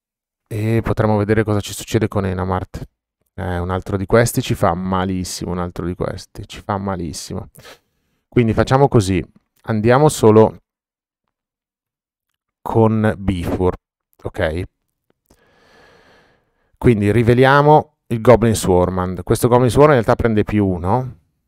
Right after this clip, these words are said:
quindi noi perdiamo di uno, andiamo a trentasei, non mettiamo progress, ci ingaggiamo opzionalmente l'Orc Drummer e il Goblin Swarmand ci ingaggia,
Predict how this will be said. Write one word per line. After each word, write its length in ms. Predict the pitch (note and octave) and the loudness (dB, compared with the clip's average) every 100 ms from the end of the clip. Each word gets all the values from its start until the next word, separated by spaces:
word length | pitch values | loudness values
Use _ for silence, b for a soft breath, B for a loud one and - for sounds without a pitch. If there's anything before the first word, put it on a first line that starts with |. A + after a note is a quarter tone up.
| _ _ _ _ _ _ b b b b _ | _ _ _ _ _ _ b b b b _
quindi 260 | - G#2+ G#2+ | -2 0 2
noi 120 | A#2 | 2
perdiamo 400 | - A2 G#2+ A2+ | 2 2 4 4
di 80 | A#2 | 4
uno, 140 | A#2+ | 4
andiamo 240 | A2 G2+ G2 | 4 2 0
a 40 | |
trentasei, 720 | F#2+ A#2+ A2 G#2 - G2+ G2 | 0 -2 -2 -4 -2 -2 0
non 260 | G2+ A#2+ C#3 | 0 0 0
mettiamo 440 | A2 - F#2 F#2+ | -2 -2 -2 -2
progress, 680 | - F2+ F#2 G2+ B2 - C#3+ C#3 - b b | 0 2 2 0 -2 -2 -4 -4 -10 b b
ci 140 | - | -4
ingaggiamo 420 | C3+ C3+ B2 B2 A2 | 2 4 6 6 4
opzionalmente 720 | G#2 - A#2+ A#2 C3 D3+ A#2 | 2 0 2 2 0 0 4
l'Orc 300 | G#2 G2+ G#2+ | 4 4 0
Drummer 600 | G2 G#2+ A#2+ C3 C#3 C#3 b b b b | 0 0 0 -2 -4 -4 b b b b
e 400 | b A2+ A2 - - | b 0 0 0 -4
il 140 | G#2+ | -2
Goblin 360 | G2+ G2+ A2 G2+ | 4 4 4 2
Swarmand 400 | A#2+ A#2 A#2 G#2+ | 6 6 6 0
ci 100 | G#2 | -6
ingaggia, 580 | F#2+ D#2+ D#2 - E2+ | -4 -4 -6 -8 -8